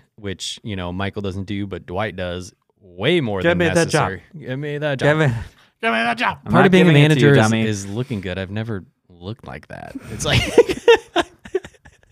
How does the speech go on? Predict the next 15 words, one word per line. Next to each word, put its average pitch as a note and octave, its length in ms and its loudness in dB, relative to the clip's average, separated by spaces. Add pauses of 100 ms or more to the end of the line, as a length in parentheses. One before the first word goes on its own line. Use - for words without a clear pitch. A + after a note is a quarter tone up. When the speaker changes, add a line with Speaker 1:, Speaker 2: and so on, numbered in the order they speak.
(1500)
Speaker 1:
uh, A2 600 -2
Speaker 2:
<sighs> F2+ 760 -2
Speaker 1:
and A2+ 320 0
the, A2+ 200 2
uh, G#2+ 340 0
the G#2+ 140 -2
aristocrats, A2 920 0
I F#2+ 200 -4
won't F#2 120 -6
even F2+ 120 -10
go F2+ 160 -8
into C3+ 280 -2
that. D3 360 0
Speaker 2:
No. F2+ 540 0
Speaker 1:
Um, G2 540 -8